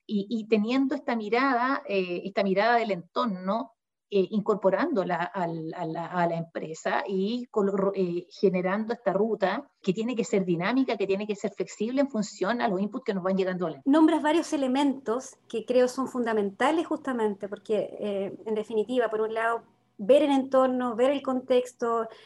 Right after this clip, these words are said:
Speaker 2: todo el tema también de los cambios tecnológicos que llegan también a tu empresa eh, el tema de los equipos de trabajo también mencionaste. Entonces, este líder, ¿cierto? Va, pareciera que teniendo la necesidad de,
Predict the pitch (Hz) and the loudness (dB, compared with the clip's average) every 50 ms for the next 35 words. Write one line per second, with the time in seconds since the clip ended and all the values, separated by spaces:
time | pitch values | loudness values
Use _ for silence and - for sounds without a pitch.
0 | - _ _ - 294 302 285 294 294 294 285 277 262 254 247 247 233 254 262 262 | -20 _ _ 6 8 8 6 6 4 4 4 4 2 2 0 0 0 0 0 2
1 | 254 247 214 226 220 - 254 240 240 247 247 - 247 220 220 214 202 214 277 277 | 0 0 -2 -4 -6 -6 -6 -4 -4 -4 -4 -2 -4 -2 0 0 2 2 0 0
2 | - - 254 233 - 226 220 - 226 214 190 247 294 269 247 220 214 208 202 208 | 0 -4 -6 -4 -4 -4 -4 -2 -2 0 0 0 0 0 0 -2 -2 -4 -4 -2
3 | 202 214 214 208 202 208 202 196 - 208 214 220 - - 226 202 202 - - - | 0 2 2 2 0 -2 -6 -8 -6 -6 -6 -6 -4 -4 -6 -6 -6 -8 -14 -20
4 | - - - - _ _ 208 208 196 180 - - - - - 214 202 - - 302 | -20 -20 -20 -20 _ _ -2 0 0 0 -2 -4 -6 -4 -4 -4 -2 0 4 6
5 | 302 302 302 302 277 269 254 - - - _ - 240 247 - 285 302 302 294 254 | 6 6 6 6 4 4 0 -2 -4 -8 _ -6 -6 -2 0 0 2 2 2 0
6 | 262 240 220 220 214 214 214 208 - 196 175 185 190 190 196 196 196 196 202 202 | 0 0 0 0 0 0 0 -2 -4 -4 -4 -4 -4 -2 -2 -2 -2 -2 -4 -4
7 | - 214 202 208 208 208 - 226 214 - 262 262 - - 311 294 - - - - | -4 -4 -4 -4 -6 -6 -8 -10 -8 -6 -6 -6 -4 -4 -4 -4 -6 -12 -20 -20
8 | - _ _ - 302 294 - - 311 269 269 311 359 320 254 214 240 285 311 - | -20 _ _ -2 -2 -2 0 0 0 4 6 6 6 8 6 4 2 0 -2 -8
9 | _ _ _ - 240 233 - - 277 262 262 262 285 285 - - 247 - - - | _ _ _ -10 -10 -8 -4 -2 2 4 6 6 6 4 2 0 -4 -4 -6 -4
10 | - 277 269 277 277 277 - 262 254 247 240 233 247 254 262 254 277 277 269 - | -2 0 0 0 0 0 -2 -2 -2 -2 -4 -4 -2 -2 0 2 2 2 2 2
11 | 240 240 220 226 220 - 214 - - 240 240 262 269 254 254 269 285 285 | 0 -2 -2 -4 -6 -8 -10 -4 -2 2 2 2 4 6 6 6 4 4